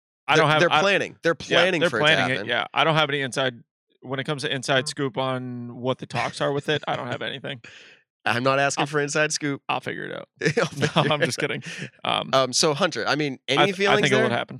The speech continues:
Speaker 2: Do you feel like based off, and I don't know what Virginia's like, but Massachusetts, it's still super, super restricted. It's, it's like all over the country is a lot different. Um, what do you think?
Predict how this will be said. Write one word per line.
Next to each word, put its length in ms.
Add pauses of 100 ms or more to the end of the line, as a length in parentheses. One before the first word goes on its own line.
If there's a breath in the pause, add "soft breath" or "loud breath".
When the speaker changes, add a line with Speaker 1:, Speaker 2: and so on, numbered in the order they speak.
Speaker 2:
Do 80
you 80
feel 220
like 200
based 280
off, 160
and 120
I 80
don't 140
know 80
what 140
Virginia's 500
like, 200
but 100
Massachusetts, 800 (220)
it's 200
still 440 (160)
super, 600
super 440
restricted. 680
It's, 200 (100)
it's 180
like 220 (100)
all 200
over 120
the 80
country 280
is 100
a 60
lot 180
different. 340 (400 soft breath)
Um, 360 (100)
what 160
do 60
you 80
think? 180